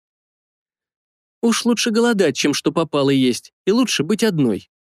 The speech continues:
Нет, Славка, конечно, не кто попало. Были у Марины с ним приятные дни и даже ночи,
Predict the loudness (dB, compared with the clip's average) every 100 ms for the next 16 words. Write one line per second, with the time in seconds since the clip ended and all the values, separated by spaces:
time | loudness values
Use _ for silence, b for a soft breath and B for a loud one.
0 | _ _ _ _ _ _ _ _ _ -2
1 | 0 2 -2 -2 -2 -2 -2 -2 0 0
2 | 0 0 0 0 0 0 0 -2 -2 -2
3 | -4 b b _ -2 2 2 2 2 2
4 | 0 0 0 0 0 0 0 0 0 0
5 | 0 0 2 0 2 2 2 0 -2 -6